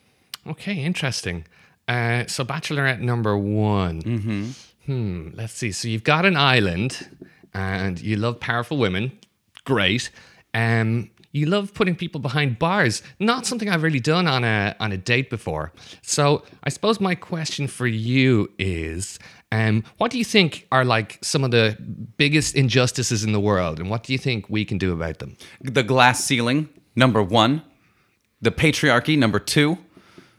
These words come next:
Speaker 2: And capes. No, I love capes,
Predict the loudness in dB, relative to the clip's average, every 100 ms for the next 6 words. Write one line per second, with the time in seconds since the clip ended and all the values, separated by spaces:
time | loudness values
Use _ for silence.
0 | -20 _ _ 6 6 6 2 -4 -14 -20
1 | _ _ _ _ -2 2 2 0 -4 -6
2 | _ _ 6 6 4 0 4 4 4 0
3 | -2 -2 -10